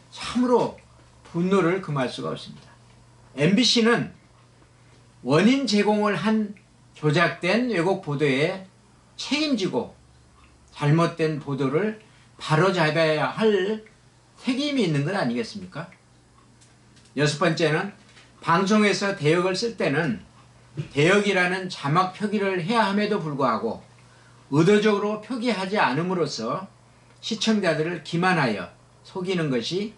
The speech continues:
악의적인 보도이다. 등등 열 가지 내용을 발표했습니다. 이러한 행태를 지켜볼 때 엠비씨가 과연 정상적인 언론인지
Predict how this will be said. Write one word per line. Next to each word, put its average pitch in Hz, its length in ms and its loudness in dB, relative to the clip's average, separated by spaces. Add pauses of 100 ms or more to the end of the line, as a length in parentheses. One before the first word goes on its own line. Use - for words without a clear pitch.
(240)
악의적인 156 560 -4
보도이다. 110 500 -10 (840)
등등 127 520 -2 (480)
열 143 180 -2
가지 165 340 0
내용을 131 540 -4 (240)
발표했습니다. - 720 -10 (1500)
이러한 190 360 2
행태를 220 460 2
지켜볼 147 480 -6
때 90 200 -16 (960)
엠비씨가 180 800 2
과연 - 640 0 (760)
정상적인 214 960 0
언론인지 143 800 0